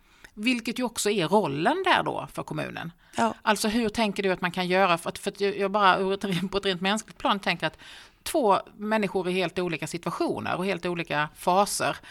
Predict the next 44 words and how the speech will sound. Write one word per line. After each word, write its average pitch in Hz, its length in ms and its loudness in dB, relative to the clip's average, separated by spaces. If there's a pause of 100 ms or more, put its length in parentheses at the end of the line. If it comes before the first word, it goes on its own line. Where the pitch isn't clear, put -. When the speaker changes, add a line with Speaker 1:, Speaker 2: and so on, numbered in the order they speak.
(160)
Speaker 1:
ska - 180 -2
mötas 175 420 2
där 151 180 4
och 151 80 0
försöka 160 280 -6
förstå 175 340 -2
varandra 143 260 0
när 160 80 -2
de 160 120 -4
vill 151 240 -4
väldigt 156 260 -4
olika 151 360 -6
saker 147 280 -6
och - 20 -6
har 147 80 -6
väldigt 151 240 -8
olika 151 260 -8
mål. 220 200 -2
Speaker 2:
Mm. 185 120 -8 (340)
Speaker 1:
Vad 190 160 -2
kan 247 100 2
man 233 100 2
göra 240 300 4
för - 120 0
att 254 100 -2
liksom 302 280 -2
skapa, 175 500 2 (1000)
finns - 220 -8
det 208 60 -4
någonting 208 280 2
att 196 60 4
göra 208 360 6
där 311 160 2
för - 120 -2
att - 60 -12
skapa 185 240 2
en 175 80 2
bättre 170 220 -4
förståelse 151 500 -4
mellan 160 340 0
de 170 100 -2
här 170 80 -2
två - 140 -6
parterna? - 500 -8